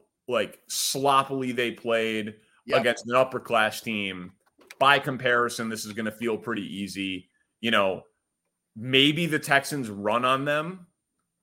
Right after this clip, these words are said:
Speaker 1: and keep this game close. Like, the Tex-, uh, the Jaguars are laying a touchdown and the total's only, like, forty-two and a half, forty-three, forty-three and a half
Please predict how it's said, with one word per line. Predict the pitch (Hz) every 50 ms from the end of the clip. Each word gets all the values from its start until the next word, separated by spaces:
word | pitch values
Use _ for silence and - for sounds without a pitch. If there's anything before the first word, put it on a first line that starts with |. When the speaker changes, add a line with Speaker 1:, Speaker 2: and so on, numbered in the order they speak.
| _ _ -
Speaker 1:
and | - 127 127 120 120 117 110 110 110 101 98 - _ -
keep | - - 139 139 -
this | 139 127 -
game | - 139 127 113
close. | 123 127 127 127
Like, | 123 107
the | 113 110
Tex-, | - - 131 127 - 143
uh, | - 123 120
the | 110 107
Jaguars | 104 87 113 113 117 110 127 123 117
are | 123 110
laying | 101 101 104 107 110 110
a | 110
touchdown | 107 - 107 104 - - 120 113 117 113
and | 110 107
the | 98
total's | - - 113 110 110 110 104
only, | 110 107 107 107 110
like, | 104 101 95 95 -
forty-two | - - 117 110 107 104 - 113 107
and | 101 101
a |
half, | 104 101 101 104 -
forty-three, | - 110 104 101 101 - - 98 107 104 104
forty-three | - 104 104 104 98 - 95 104 104
and | 104 107
a |
half | 107 107 107 107 -